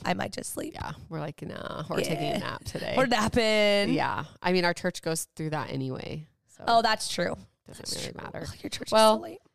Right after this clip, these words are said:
Speaker 2: technically, we'll probably leave after the first hour. I actually probably won't even go to church today. <laughs>
Speaker 1: Perfect. You can
Speaker 2: Now
Speaker 1: watch
Speaker 2: that
Speaker 1: the
Speaker 2: I'm
Speaker 1: Suns
Speaker 2: thinking
Speaker 1: game.
Speaker 2: about it.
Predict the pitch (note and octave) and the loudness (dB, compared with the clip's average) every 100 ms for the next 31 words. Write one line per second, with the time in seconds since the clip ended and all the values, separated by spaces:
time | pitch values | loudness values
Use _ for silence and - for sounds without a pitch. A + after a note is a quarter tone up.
0 | _ _ A3+ G#3+ A3+ - F#3 F3 E3 E3+ | _ _ -4 -2 -2 0 -2 0 -2 -6
1 | - _ _ _ _ _ _ _ _ _ | -10 _ _ _ _ _ _ _ _ _
2 | E3+ E3+ E3+ D3 C#3 D#3+ D#3 - - C#3+ | -8 -4 -2 -2 -6 -8 -10 -12 -14 -12
3 | - E3 - - - - F3+ - _ _ | -12 -12 -10 -10 -10 -12 -16 -20 _ _
4 | _ _ F3 F3+ F3 - - B2 - - | _ _ -8 -6 -6 -8 -6 -6 -8 -10
5 | - - - - - - - - F3 D#3+ | -10 -12 -14 -14 -16 -14 -12 -8 -8 -10
6 | - - C4+ A3+ G#3 C4 G#3+ E3+ D#3 F#3+ | -14 -2 0 0 2 2 2 2 2 0
7 | E3+ F3 F3+ - - - | 2 2 2 -4 -8 -12